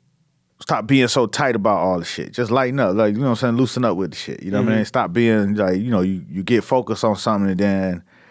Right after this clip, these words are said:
Speaker 1: you know, you start basing that against, you know, the problems, and then you, at the end of the day, you be-, begin fighting with yourself. You know what I'm saying?
Speaker 2: Yeah.
Speaker 1: So I had to lighten up and then tighten up on all the shit that I do have going on. You know what I mean?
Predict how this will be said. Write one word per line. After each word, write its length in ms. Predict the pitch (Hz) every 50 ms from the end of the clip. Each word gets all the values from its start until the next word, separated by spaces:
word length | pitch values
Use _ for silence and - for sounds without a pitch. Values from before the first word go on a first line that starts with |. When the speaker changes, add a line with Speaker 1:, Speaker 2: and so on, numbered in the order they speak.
| - _ _ _ _ _ _
Speaker 1:
you 100 | 92 101
know, 360 | 92 92 90 90 90 90 92 92 _ _ _ _ _ _ _ _ _
you 140 | - 104 -
start 400 | - 120 107 101 92 92 90 80 73 - - _ _ _
basing 320 | - 120 110 104 - 110 107
that 180 | 117 117 110
against, 540 | 107 98 90 117 113 104 95 - - - - - - - _ _ _ - -
you 100 | 110 113
know, 200 | 107 101 98 95
the 80 | 95
problems, 560 | - - 139 135 123 117 110 113 117 110 107 110
and 140 | 98 98
then 380 | 101 101 101 101 104 101 101 104
you, 400 | 110 120 113 95 71 57 50 - - - -
at 200 | - 92 92 85
the 120 | 95 104 113
end 100 | 110 110
of 40 |
the 60 | 104 98
day, 160 | 92 135 135
you 120 | 120 113 104
be-, 200 | 95 113 110 104
begin 400 | 92 82 104 101 92 113 107 98
fighting 340 | - - 147 135 78 92
with 160 | 90 87 - -
yourself. 300 | - - - - - - _ _ _ _ _ -
You 80 | - 85
know 60 | 90
what 100 | 87 - 104
I'm 220 | 98 101 101 95
saying? 100 | 107 110 117
Speaker 2:
Yeah. 200 | 127 135 131 123 -
Speaker 1:
So 380 | - - 107 98 95 92 92 - _ _ _ _ _ _ _ _ _ _ _ _ _ _ _ _ _ _ _ _ _ - - -
I 40 | -
had 100 | 135 110
to 80 | 98 101
lighten 280 | 113 120 117 107 117
up 240 | 123 120 90 - - - _ -
and 160 | 110 107 92
then 260 | 107 104 101 95 92
tighten 360 | - - 139 131 113 113 113
up 180 | 107 107 - 104
on 160 | 101 98 98
all 180 | 98 98 98 95
the 60 | 90
shit 220 | - - 113 78
that 100 | 98 92
I 80 | 85 87
do 240 | 82 - 131 120 110
have 260 | 104 95 85 80 76
going 260 | 85 82 80 76 78
on. 260 | 76 71 69 67 69
You 60 | 87 95
know 40 | 92
what 80 | 98 101
I 60 | 101 101
mean? 80 | 95